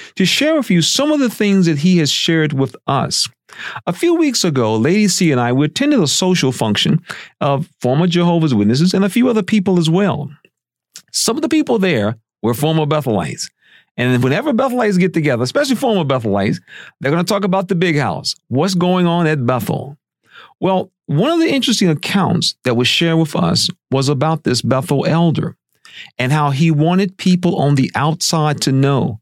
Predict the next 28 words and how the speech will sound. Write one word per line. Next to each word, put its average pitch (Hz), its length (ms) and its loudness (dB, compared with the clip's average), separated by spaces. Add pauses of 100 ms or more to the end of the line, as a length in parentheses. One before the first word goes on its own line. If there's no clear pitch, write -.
(440)
that 117 120 0
you're 165 180 4
not 220 160 2
alone. 190 600 0 (380)
You 131 180 2
are 120 100 2
not 135 260 2
alone 156 420 2
in 123 220 2
recognizing 110 840 0 (360)
that 120 160 -2
something 160 640 0
is 117 220 0
wrong 107 640 0 (180)
with 104 160 0
this 113 220 -2
organization. 110 880 2 (340)
Even 202 320 2
though 190 140 2
we 175 200 2
have 113 300 0
dedicated 147 560 0
so - 480 0
many 147 180 2
years 135 480 2
of 117 120 0
our 95 180 0
life, 104 640 0